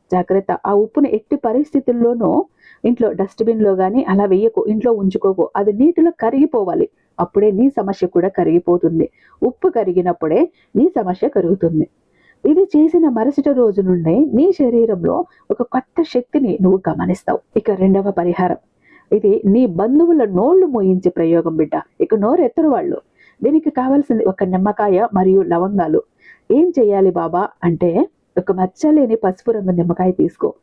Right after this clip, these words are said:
దాని మీద నీకు అనుమానం ఉన్న బంధువుల పేర్లు రాయాల్సిన అవసరం లేదు.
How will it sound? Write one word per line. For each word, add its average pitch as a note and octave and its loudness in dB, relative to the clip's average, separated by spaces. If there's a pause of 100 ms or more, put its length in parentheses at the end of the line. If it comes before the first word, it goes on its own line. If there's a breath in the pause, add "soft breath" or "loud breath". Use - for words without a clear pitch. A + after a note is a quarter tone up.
(420 soft breath)
దాని A#3 0
మీద C#4+ 4 (560)
నీకు C4+ 0
అనుమానం D#4+ 2
ఉన్న A#3 0
బంధువుల A3+ 2
పేర్లు A3+ 0
రాయాల్సిన A#3+ 0
అవసరం C#4+ 0
లేదు. G3+ 2